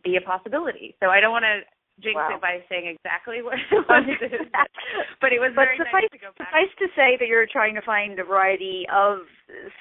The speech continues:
Speaker 2: sites, and, and I, I think it's
Speaker 1: Yeah.
Speaker 2: awesome that the, the commission, is it the commission that's being so supportive and helpful over there
Speaker 1: Yeah.
Speaker 2: in D C?
Speaker 1: Yeah, they're wonderful.
Speaker 2: Wow.
Speaker 1: Yeah, no, it's great.
Speaker 2: What a
Speaker 1: Like,
Speaker 2: nice
Speaker 1: Dan
Speaker 2: model.
Speaker 1: Cullen's sites are under,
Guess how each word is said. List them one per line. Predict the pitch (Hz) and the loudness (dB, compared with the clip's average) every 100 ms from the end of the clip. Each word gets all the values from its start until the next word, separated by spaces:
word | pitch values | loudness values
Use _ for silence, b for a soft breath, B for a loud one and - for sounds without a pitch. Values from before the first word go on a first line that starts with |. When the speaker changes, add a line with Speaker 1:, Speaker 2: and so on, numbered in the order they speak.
| - 220 | -6 0
Speaker 2:
sites, | 190 196 - - | 2 0 -2 0
and, | 208 | 0
and | 202 202 196 190 | 2 0 0 -4
I, | 190 185 202 202 | 2 2 2 0
I | 202 | -2
think | 220 208 | -4 -6
it's | - | -8
Speaker 1:
Yeah. | 196 - | -12 0
Speaker 2:
awesome | 160 190 208 196 185 | 2 2 -4 -4 -4
that | 180 | -2
the, | 185 180 180 | 0 0 0
the | - | -4
commission, | 185 190 190 - 208 | -10 -10 -10 -8 -10
is | 190 | -10
it | 185 | -12
the | |
commission | - 170 214 277 | -12 -8 -6 -4
that's | 269 - | -6 -6
being | 277 277 277 | -4 -4 0
so | 262 254 | -2 -2
supportive | 254 240 247 254 247 | -2 2 4 2 0
and | |
helpful | 240 226 - 247 262 - | -2 -2 0 2 2 0
over | 262 269 | -2 0
there | 285 285 302 _ _ _ - | 0 0 -2 _ _ _ -2
Speaker 1:
Yeah. | 165 | -2
Speaker 2:
in | 160 240 | -2 -6
D | - | -6
C? | 277 | 2
Speaker 1:
Yeah, | 202 175 | 4 4
they're | 214 208 | 2 0
wonderful. | 208 202 185 190 | -2 -2 4 4
Speaker 2:
Wow. | 175 185 202 | 4 0 -6
Speaker 1:
Yeah, | 226 214 | 0 0
no, | 233 | 0
it's | 240 - | -4 0
great. | 262 196 | 0 2
Speaker 2:
What | 220 | -2
a | 208 | -2
Speaker 1:
Like, | 202 | 2
Speaker 2:
nice | 240 | 2
Speaker 1:
Dan | 226 | 2
Speaker 2:
model. | 180 220 | 0 2
Speaker 1:
Cullen's | 214 202 - | 0 -4 -6
sites | - 196 190 _ | 0 0 0 _
are | 185 175 - | -4 -4 -4
under, | 185 190 185 175 | -6 -2 -2 -2